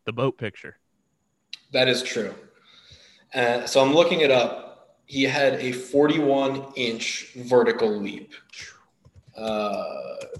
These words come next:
Speaker 2: combine stats. I'm gonna, we're gonna do this live.
Speaker 1: That
Speaker 2: Let's see
Speaker 1: is
Speaker 2: who, who had
Speaker 1: impressive.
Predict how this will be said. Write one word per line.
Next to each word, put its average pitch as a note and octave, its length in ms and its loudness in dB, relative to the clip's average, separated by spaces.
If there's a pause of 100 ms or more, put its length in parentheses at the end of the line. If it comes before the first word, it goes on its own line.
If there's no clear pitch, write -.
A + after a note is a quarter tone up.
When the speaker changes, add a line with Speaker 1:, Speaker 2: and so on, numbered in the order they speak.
Speaker 2:
combine G#2+ 560 -6
stats. - 480 -8
I'm C3 100 -2
gonna, C3 440 -2 (120)
we're C#3 140 2
gonna C#3 100 2
do C3+ 60 2
this A#2+ 160 0
live. G2+ 480 -6 (400)
Speaker 1:
That B2+ 200 -2
Speaker 2:
Let's - 20 -6 (260)
see D3 60 -6
Speaker 1:
is D3 200 -6
Speaker 2:
who, D3 80 -4
who D#3 60 0
had C3+ 140 -2
Speaker 1:
impressive. A2+ 380 0